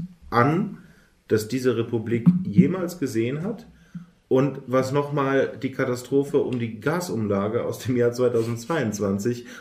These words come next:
um ein Vielfaches getoppt hat. März zweitausenddreiundzwanzig, plötzlich taucht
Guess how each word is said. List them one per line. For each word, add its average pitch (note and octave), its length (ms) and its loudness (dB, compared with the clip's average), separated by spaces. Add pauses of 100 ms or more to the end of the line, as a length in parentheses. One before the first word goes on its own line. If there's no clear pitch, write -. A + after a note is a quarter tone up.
um - 180 -2
ein D#3 160 0
Vielfaches D#3 960 -2
getoppt D3 480 -2
hat. - 220 -4 (360)
März - 420 0
zweitausenddreiundzwanzig, D3 1500 0
plötzlich C#3+ 720 0
taucht A2+ 640 -2